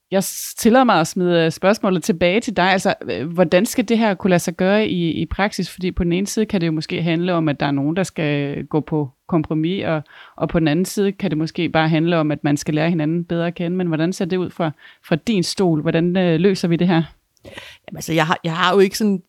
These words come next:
Speaker 2: jeg har jo ikke sådan den, den gyldne, øh, nøgle til, hvordan vi gør. Men, men jeg, jeg er i hvert fald ret sikker på, at hvis vi, øh, hvis vi kan s-, samlet fortælle om den,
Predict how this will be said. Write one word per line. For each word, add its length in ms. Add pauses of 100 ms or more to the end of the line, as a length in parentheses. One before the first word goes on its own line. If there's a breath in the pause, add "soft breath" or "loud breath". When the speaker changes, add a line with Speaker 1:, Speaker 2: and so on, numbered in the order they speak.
(220)
Speaker 2:
jeg 140
har 120
jo 60
ikke 140
sådan 140
den, 280
den 220
gyldne, 640
øh, 400
nøgle 480
til, 160
hvordan 360
vi 80
gør. 240 (420 loud breath)
Men, 320
men 280
jeg, 320 (320)
jeg 220
er 40
i 40
hvert 160
fald 180
ret 160
sikker 260
på, 220
at 160
hvis 380
vi, 280
øh, 220
hvis 220
vi 60
kan 180
s-, 120 (560)
samlet 560
fortælle 440
om 100
den, 160